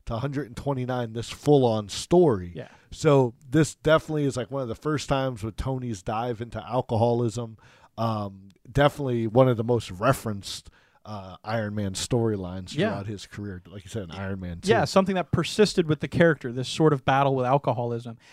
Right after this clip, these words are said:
Speaker 2: And yeah, their volume two consisted of the original run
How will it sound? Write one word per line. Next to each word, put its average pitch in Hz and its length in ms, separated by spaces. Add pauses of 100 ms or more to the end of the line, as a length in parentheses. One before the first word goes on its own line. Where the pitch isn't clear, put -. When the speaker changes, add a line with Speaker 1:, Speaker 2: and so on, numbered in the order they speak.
Speaker 2:
And 185 160
yeah, 190 120
their 202 200
volume 202 480
two 190 320
consisted 165 560
of 143 120
the 139 260
original 156 420
run 143 440